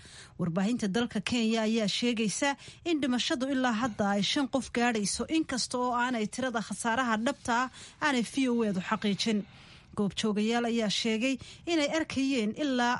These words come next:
afar qof oo rag ah oo hubaysan oo gudaha u galay hoteelkaasi oo ku yaala xaafadda Westland oo ku dhow suuqii Westgate ee ay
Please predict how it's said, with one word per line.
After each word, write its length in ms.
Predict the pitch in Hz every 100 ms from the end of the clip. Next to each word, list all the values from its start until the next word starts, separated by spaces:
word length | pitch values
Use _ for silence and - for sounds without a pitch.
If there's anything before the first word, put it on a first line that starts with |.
| 277
afar 360 | - - 208 190 - - 226
qof 300 | 240 202 -
oo 200 | - 196
rag 220 | 185 247 240
ah 180 | 240 -
oo 140 | 247 214
hubaysan 560 | 226 233 220 302 302 294 - -
oo 160 | 320 294
gudaha 320 | 240 311 277 277
u 80 | 240
galay 300 | 208 220 233
hoteelkaasi 800 | 214 233 - 294 208 226 202 262
oo 80 | 226
ku 140 | - 269
yaala 240 | 208 226
xaafadda 480 | - 220 - 220 240
Westland 560 | 247 302 - 190 185 - - - - -
oo 180 | 220
ku 200 | 202 -
dhow 400 | 269 220 220 226 -
suuqii 400 | - 285 233 254
Westgate 640 | 247 262 - - 208 208 - - -
ee 120 | 220 214
ay 140 | 208